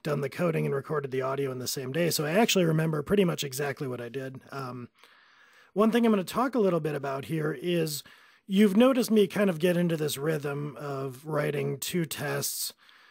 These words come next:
The first one I'll make pass with something kind of obtuse. The second one I'll get a little more algorithmic.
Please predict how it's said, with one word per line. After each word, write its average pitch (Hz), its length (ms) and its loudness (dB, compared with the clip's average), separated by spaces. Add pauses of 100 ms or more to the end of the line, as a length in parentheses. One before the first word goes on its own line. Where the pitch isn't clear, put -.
(120)
The 170 100 -2
first 196 300 4
one 180 140 2
I'll 165 80 2
make 151 220 -4
pass 147 340 -4
with 160 100 -8
something 143 300 -8
kind 143 120 -6
of 131 80 -10
obtuse. 185 480 4
The 165 120 -4
second 170 380 -2
one 156 180 0
I'll 143 100 -4
get 147 160 -6
a 151 40 -2
little 151 180 -2
more 139 180 -2
algorithmic. 147 760 0